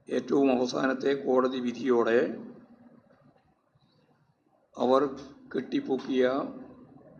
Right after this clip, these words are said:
ചില്ലുകൊട്ടാരം അമ്പേ തകർന്നു വീണിരിക്കുന്നു എന്ന വസ്തുത സ്വാഭാവികമായിട്ടും അവർക്ക് അംഗീകരിക്കാൻ സാധിക്കുന്നതല്ല. അതുകൊണ്ട്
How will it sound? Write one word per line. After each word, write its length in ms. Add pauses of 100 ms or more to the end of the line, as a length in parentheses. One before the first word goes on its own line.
(280)
ചില്ലുകൊട്ടാരം 840 (580)
അമ്പേ 520 (520)
തകർന്നു 480
വീണിരിക്കുന്നു 680 (300)
എന്ന 160
വസ്തുത 360 (2250)
സ്വാഭാവികമായിട്ടും 840
അവർക്ക് 240
അംഗീകരിക്കാൻ 500
സാധിക്കുന്നതല്ല. 680
അതുകൊണ്ട് 320